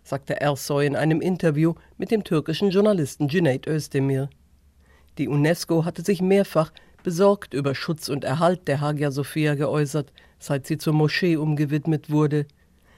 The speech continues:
Denn da wurden etwa Träger an ihren historischen Mauern befestigt,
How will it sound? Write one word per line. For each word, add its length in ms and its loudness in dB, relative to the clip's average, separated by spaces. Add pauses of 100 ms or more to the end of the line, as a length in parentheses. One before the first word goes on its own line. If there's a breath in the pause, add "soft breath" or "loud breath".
(240 soft breath)
Denn 140 6
da 240 2
wurden 240 2
etwa 280 2
Träger 460 0
an 160 2
ihren 260 2
historischen 640 2
Mauern 340 6
befestigt, 680 -4